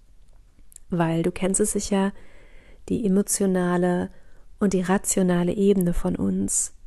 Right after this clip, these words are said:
haben keine Kommunikationsbasis. Das kann man auch oft in Gesprächen feststellen, zum Beispiel in Beziehungen, dass wenn der eine emotional argumentiert und der andere auf der rationalen Ebene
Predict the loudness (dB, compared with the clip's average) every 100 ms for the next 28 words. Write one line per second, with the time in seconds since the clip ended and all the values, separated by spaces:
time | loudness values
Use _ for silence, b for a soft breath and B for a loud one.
0 | -20 -20 -18 -20 -20 -20 -20 -20 -20 -20
1 | -20 -8 -2 2 2 2 -2 -8 -8 0
2 | 2 2 2 0 2 0 -4 -2 -2 -2
3 | -4 -6 -6 -8 -8 -10 -8 -10 -12 -18
4 | -20 -20 -20 -20 -20 -20 -6 -2 2 2
5 | 2 0 -2 -4 -2 -2 -2 0 0 0
6 | -2 -6 -6 -8 -10 -10 -6 -4 -4 -4
7 | -6 -8 -14 -10 -4 -2 -4 -4 -4 -4
8 | -6 0 2 2 0 -4 b b b b
9 | b b b b -18 -14 -6 -4 0 0
10 | 0 0 2 2 2 2 2 2 2 0
11 | 2 0 0 0 0 -2 -8 -8 0 2
12 | 4 2 0 -4 0 2 2 -2 0 0
13 | 0 0 -2 0 2 2 2 0 0 2
14 | 0 0 2 4 2 0 -2